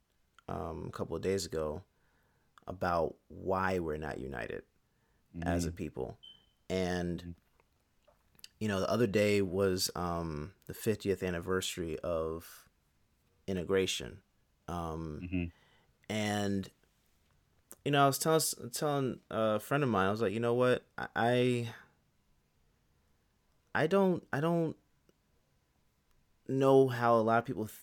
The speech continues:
Speaker 1: feel about it, but to me, that was probably one of the worst things to happen to us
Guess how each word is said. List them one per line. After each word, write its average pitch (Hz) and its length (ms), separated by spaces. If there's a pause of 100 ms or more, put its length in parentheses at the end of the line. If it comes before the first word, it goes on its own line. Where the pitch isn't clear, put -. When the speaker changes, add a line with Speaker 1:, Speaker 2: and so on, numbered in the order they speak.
(140)
Speaker 1:
feel 120 300
about 127 280
it, 127 200 (640)
but 113 520 (1200)
to - 140
me, 147 240
that 147 200
was 135 140
probably 113 560
one 104 220
of 101 100
the 98 160
worst 98 440
things 92 240
to 95 80
happen 82 340
to - 100
us - 380